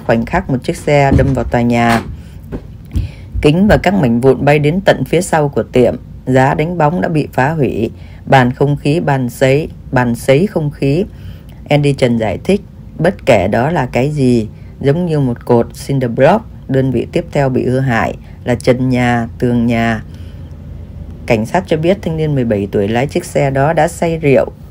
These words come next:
và thanh niên này đã bị bắt và bị buộc tội D U I. Lái xe không có sự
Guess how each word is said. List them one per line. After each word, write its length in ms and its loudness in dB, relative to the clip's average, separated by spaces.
và 300 0
thanh 240 -2
niên 160 0
này 100 2
đã 140 0
bị 140 0
bắt 280 -2
và 80 -2
bị 180 -2
buộc 220 0
tội 280 4
D 280 0
U 100 0
I. 360 0
Lái 180 4
xe 240 2
không 260 -2
có 100 -2
sự 200 -4